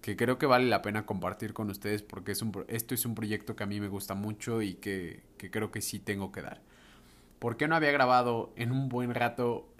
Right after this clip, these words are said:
si, si ustedes ya me habían dicho que lo estaban escuchando y que, que les estaba gustando? Por distintas razones. La primera es porque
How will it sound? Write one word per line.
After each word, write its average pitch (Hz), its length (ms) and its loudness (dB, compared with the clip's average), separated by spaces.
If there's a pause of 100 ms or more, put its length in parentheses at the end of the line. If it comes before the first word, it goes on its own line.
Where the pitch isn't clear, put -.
si, 107 520 -4
si - 140 -6
ustedes 120 340 -2
ya 117 100 0
me 113 100 0
habían 110 200 -2
dicho 110 240 -6
que 104 100 -4
lo 98 60 -4
estaban 104 260 -2
escuchando 101 640 -4
y 98 80 -6
que, 92 360 -8
que 113 100 -4
les 101 180 -4
estaba 113 280 0
gustando? 110 680 -4 (640)
Por 120 180 0
distintas 160 460 0
razones. 107 460 -4
La 90 120 -6
primera 160 680 2
es 117 280 0
porque 101 920 -2